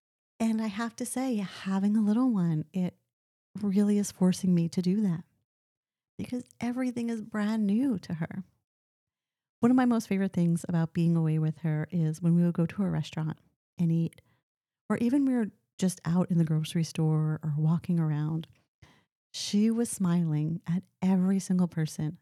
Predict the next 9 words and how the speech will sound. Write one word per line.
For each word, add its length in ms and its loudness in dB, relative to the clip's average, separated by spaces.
that 180 0
passed, 480 -8
trying 560 -4
to 100 -6
get 180 -4
their 140 0
attention. 580 -6
It 80 -4
was 360 -2